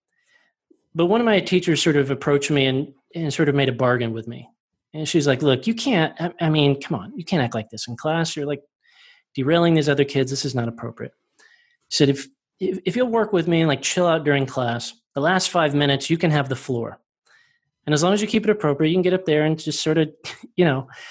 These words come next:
uh, get it out of your system and, and do your thing." And I remember she said something like this. She said, "Josh, you know, your, your friends don't, your peers aren't listening to you just because you're funny. They're listening to you because for some reason you're able to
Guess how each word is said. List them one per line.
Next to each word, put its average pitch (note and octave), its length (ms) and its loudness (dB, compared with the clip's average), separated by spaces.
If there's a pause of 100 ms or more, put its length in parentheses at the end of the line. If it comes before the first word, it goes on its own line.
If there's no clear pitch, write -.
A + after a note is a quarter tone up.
(240)
uh, C3+ 180 2
get D3+ 180 2
it F3+ 80 2
out E3+ 120 0
of F3+ 60 2
your E3+ 80 2
system D3+ 480 0
and, D3 200 0 (120)
and D3+ 160 0
do D#3 80 0
your D3+ 100 2
thing." C3+ 460 -4 (400)
And F3 140 2
I E3+ 80 2
remember F3 280 2
she F3+ 140 -2
said - 220 0
something G3 400 0
like C3+ 320 0
this. C3 120 -2
She C#3 120 -4
said, C#3+ 180 -2
"Josh, D#3 400 0 (960)
you F3 100 2
know, E3 80 4
your, D#3+ 140 4
your G3+ 240 -8
friends G#3 420 0
don't, F3+ 400 2 (100)
your F3 140 0
peers A#3+ 300 0
aren't E3+ 160 2
listening D#3 480 2
to C#3+ 160 -4
you C3 160 2
just C#3 200 -4
because C3 300 -4
you're B2 80 -4
funny. D#3 320 -2
They're C3+ 160 2
listening D#3+ 460 0
to C#3 160 -6
you C3+ 120 2
because C3 400 -4
for - 160 -8
some E3 220 0
reason C#3+ 320 2
you're C#3 160 2
able C#3 240 2
to B2+ 180 -6